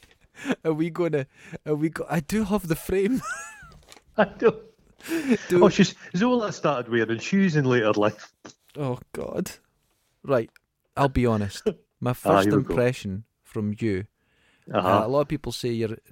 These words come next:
Speaker 1: totally mad, you're insane and stuff like that. And this is true, so don't take this the wrong way.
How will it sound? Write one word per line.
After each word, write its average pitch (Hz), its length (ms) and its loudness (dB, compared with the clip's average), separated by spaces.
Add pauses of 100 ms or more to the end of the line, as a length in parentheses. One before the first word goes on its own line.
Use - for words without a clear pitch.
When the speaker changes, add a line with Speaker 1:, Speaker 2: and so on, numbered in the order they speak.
(100)
Speaker 1:
totally 113 300 -4
mad, 104 420 -4
you're 95 120 -8
insane 104 420 -6
and 101 100 -6
stuff - 320 -8
like 104 200 -8
that. 107 260 -2
And 110 160 -4
this 147 180 0
is 165 120 -4
true, 156 420 0
so - 160 -8
don't 135 200 -2
take 151 160 -6
this 143 160 -6
the 147 80 -2
wrong 135 220 0
way. 135 300 0